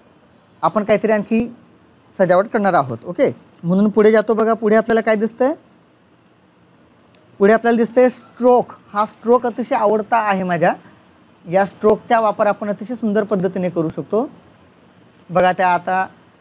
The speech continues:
आता असलेले तो टेक्स्ट आणि याला अनेबल केलं तर बघा, आता त्याला काळ्या रंगाची अशी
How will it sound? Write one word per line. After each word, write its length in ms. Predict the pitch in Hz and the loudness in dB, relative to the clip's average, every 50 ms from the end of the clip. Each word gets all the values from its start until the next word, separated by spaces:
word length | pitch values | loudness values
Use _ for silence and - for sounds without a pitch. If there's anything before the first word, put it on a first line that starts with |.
| _ - | _ -6
आता 220 | 151 - - 196 | -6 -2 0 0
असलेले 400 | 196 190 - - 196 202 202 202 | 0 0 0 -2 0 2 2 2
तो 340 | 196 - - 98 98 98 - - - - - - - _ _ _ _ _ _ _ _ _ _ - | 2 2 0 0 2 0 -2 -6 -14 -20 -20 -20 -20 _ _ _ _ _ _ _ _ _ _ 2
टेक्स्ट 360 | 208 175 165 202 202 - - - _ _ _ _ _ _ | 2 2 4 2 -2 -6 -14 -18 _ _ _ _ _ _
आणि 120 | 160 165 175 | -8 -4 -2
याला 200 | 180 190 196 208 - | 0 0 0 -2 -4
अनेबल 380 | 190 180 190 196 202 208 240 247 | -6 -6 -4 -2 0 0 0 0
केलं 320 | 220 233 190 175 170 185 247 - - - - _ _ _ _ _ _ _ _ - | 0 0 2 2 2 2 2 -2 -10 -20 -20 _ _ _ _ _ _ _ _ -4
तर 80 | 170 175 | 0 0
बघा, 200 | 196 185 196 185 | 2 2 2 0
आता 160 | 175 - 190 | 0 -2 -2
त्याला 280 | - 190 175 175 185 | -2 0 0 0 0
काळ्या 400 | 175 - - - 180 175 180 196 | -2 -4 -6 -2 0 2 2 2
रंगाची 540 | 202 202 202 202 196 202 196 190 - 214 214 | 0 0 -2 -2 -2 -2 -2 -2 -4 -2 -2
अशी 340 | 214 190 - - 226 254 330 | -2 -2 -2 -2 -2 -2 -2